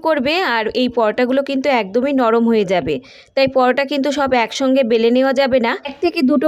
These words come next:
পরোটা বানিয়ে নিয়ে ভেজে নিতে হবে। তো এখানে আমি দুটো পরোটা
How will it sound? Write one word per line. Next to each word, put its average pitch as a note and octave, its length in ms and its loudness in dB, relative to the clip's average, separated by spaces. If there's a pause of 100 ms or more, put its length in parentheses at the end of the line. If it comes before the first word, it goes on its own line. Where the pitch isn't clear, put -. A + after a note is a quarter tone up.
পরোটা D4 320 6 (100)
বানিয়ে A#3+ 300 6
নিয়ে C4 240 8 (140)
ভেজে C4 320 6
নিতে A#3 240 4
হবে। E3 200 0 (120)
তো C4+ 60 0 (120)
এখানে C#4+ 240 2 (140)
আমি C4+ 180 8 (420)
দুটো C#4 280 4 (100)
পরোটা C4+ 280 6